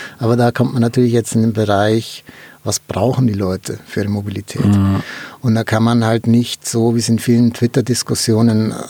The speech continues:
Speaker 1: oft gemacht wird, was mich immer sehr stört. Man kann nicht immer von sich auf die anderen schließen. Also ich sag dann immer den plumpen Spruch, so groß wie nötig, aber so klein wie möglich.
Speaker 2: Mhm.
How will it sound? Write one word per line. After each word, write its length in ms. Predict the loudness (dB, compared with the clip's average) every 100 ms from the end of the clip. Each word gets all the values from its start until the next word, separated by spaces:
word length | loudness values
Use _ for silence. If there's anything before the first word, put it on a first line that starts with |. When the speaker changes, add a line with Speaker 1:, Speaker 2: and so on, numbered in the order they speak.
| -16 -6
Speaker 1:
oft 260 | -4 -4 -2
gemacht 460 | 0 2 0 -2
wird, 120 | -2
was 140 | 0 -2
mich 140 | 0
immer 160 | 2 2
sehr 160 | 0
stört. 600 | -2 -2 -2 -2 -4 -6
Man 160 | -4 -2
kann 180 | 0 2
nicht 160 | 2
immer 180 | 2 2
von 180 | 0 0
sich 240 | -2 -2
auf 140 | -6 -4
die 100 | -4
anderen 280 | -4 -4 -6
schließen. 440 | -6 -8 -10 -12 -16 -4
Also 420 | -2 2 0 -2 -6 -20 -18 -18 -20 -20 _ -10 -8 -6 -2
ich 160 | 0
sag 260 | 0 -2 0
dann 160 | 0
immer 240 | 2 2 2
den 220 | 0 -2
plumpen 480 | 0 2 2 0 -4
Spruch, 400 | -6 -4 -4 -4 -14 -20 -20 _
so 180 | -6 -4
groß 340 | -2 0 0 0
wie 80 |
nötig, 380 | 0 0 -2 -4
aber 200 | -4 -6
so 120 | -8
klein 320 | -10 -10 -8 -8
wie 80 |
möglich. 560 | -8 -10 -12 -16 -18 -20 _ _
Speaker 2:
Mhm. 280 | -2 0 0